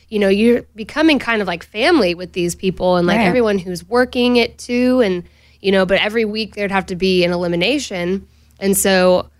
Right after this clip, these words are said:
Speaker 1: it would just be crazy to me how quickly, you know, everybody would just disregard of the group after they got kicked off. Like, it was j-, as if, like, we had never had that family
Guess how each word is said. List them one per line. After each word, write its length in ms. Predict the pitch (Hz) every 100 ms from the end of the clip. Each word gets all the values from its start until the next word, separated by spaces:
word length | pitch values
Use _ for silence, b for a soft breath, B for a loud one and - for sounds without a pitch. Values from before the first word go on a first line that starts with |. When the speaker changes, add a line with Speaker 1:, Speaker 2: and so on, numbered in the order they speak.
| _ _ -
Speaker 1:
it 80 | 220
would 140 | 233
just 160 | 240 247
be 100 | 220
crazy 460 | - 240 247 254
to 80 | 220
me 140 | 202 190
how 200 | 196 196
quickly, 840 | - 262 254 226 208 196 190 196 _ _ _ -
you 120 | 202
know, 140 | 185
everybody 840 | 180 202 226 202 196 190 185 185 -
would 160 | 196 170
just 240 | 196 -
disregard 680 | 214 196 214 180 185 190 185
of 160 | 175
the 80 | -
group 500 | 175 208 254 196 -
after 300 | 185 - 196
they 300 | 180 175 175 170 -
got 220 | 175 -
kicked 260 | - 190 202
off. 380 | 220 175 175
Like, 300 | 185 175 - _ _ _ _ _ _ _ -
it 100 | 208
was 260 | 202 -
j-, 80 | - 190
as 200 | 196 190
if, 220 | 202 -
like, 200 | 185 180
we 120 | 196
had 120 | 190
never 300 | 180 175 180
had 300 | 165 170 165
that 220 | 170 170 -
family 760 | 180 175 175 170 156 143